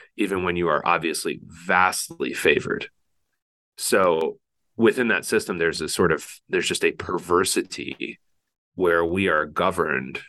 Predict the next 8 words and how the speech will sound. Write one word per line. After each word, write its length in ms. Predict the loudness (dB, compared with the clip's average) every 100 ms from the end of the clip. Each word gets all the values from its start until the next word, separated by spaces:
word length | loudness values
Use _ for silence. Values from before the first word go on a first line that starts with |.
| _ -6
by 480 | 0 2 2 0 -4 _ _ -6
people 500 | -2 2 4 4 2
who 500 | 0 0 0 -8 -12 _ -6
pretend 480 | -6 -2 0 0 0
to 80 | -4
be 180 | -4
victims 600 | -2 -2 0 -2 -2 -6 -6
indefinitely. 1000 | -6 0 2 2 -2 -6 -4 -2 -2 -2